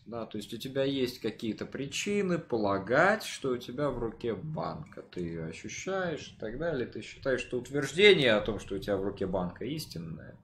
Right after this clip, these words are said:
Полагание в корпоративной жизни устроено не так.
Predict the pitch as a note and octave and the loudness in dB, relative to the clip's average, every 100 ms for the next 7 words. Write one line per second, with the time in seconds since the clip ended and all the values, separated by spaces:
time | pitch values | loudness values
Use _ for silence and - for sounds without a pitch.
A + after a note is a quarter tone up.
0 | _ - - - - - - - - - | _ -20 -20 -20 -20 -20 -20 -18 -16 -16
1 | - - - - - - - C#3 C#3+ D3+ | -18 -20 -20 -20 -6 -6 4 6 6 6
2 | G#3 G#3+ F#3 D#3+ D3 - C#3 - D3+ D3+ | 6 6 6 6 6 2 0 4 4 6
3 | G#3+ G3 D#3 C3+ G#3 F#3+ F3+ D3 - D3 | 4 4 4 4 4 4 2 2 2 6
4 | F3 E3+ C#3+ C3 B2+ C3+ F#2+ - | 8 8 4 0 4 4 4 0